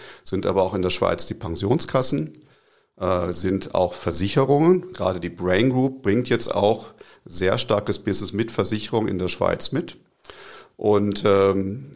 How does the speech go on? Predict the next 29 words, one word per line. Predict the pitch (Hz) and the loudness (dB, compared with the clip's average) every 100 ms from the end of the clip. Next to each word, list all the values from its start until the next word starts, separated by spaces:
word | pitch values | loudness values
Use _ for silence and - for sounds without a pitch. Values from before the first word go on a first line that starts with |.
| - | -6
und | 101 95 | -4 -2
in | 95 | -4
diesem | 90 120 123 | -4 -2 0
Umfeld | 107 127 - 127 | 0 0 2 2
werden | 104 101 | 2 2
wir | |
uns | 101 104 | 0 -2
also | 92 | -4
massiv | 85 90 - 151 - | -2 -2 -2 -4 0
weiterentwickeln. | 120 120 117 107 117 - - 139 131 - - _ | 0 2 0 0 -4 -2 -2 -2 -6 -18 -20 _
Aber | 92 104 | 0 2
wir | 107 | 2
haben | 98 104 | 2 2
ja | 113 90 | 2 4
auch, | 98 110 - 98 | 2 0 -4 -2
ähm, | 92 | 0
Digital | 90 101 87 - | 0 -2 -2 -2
Enterprise, | 104 117 - - 101 101 101 - | 0 0 -2 0 2 2 0 -4
wir | 90 | -2
haben | 87 90 | -2 -2
den | 87 | -2
Gesundheitssektor | 87 123 127 117 110 104 - 107 | -2 0 0 0 0 -2 0 0
in | 95 | 0
der | 92 | -2
Schweiz, | - 95 92 92 - - - | -2 -2 -2 -4 -4 -2 -4
wir | 98 87 | -6 -6
haben, | 85 87 85 85 | -4 -4 -4 -8
äh, | - 90 | -10 -14
Publisher, | - 113 120 113 123 107 | -4 -2 0 0 2 0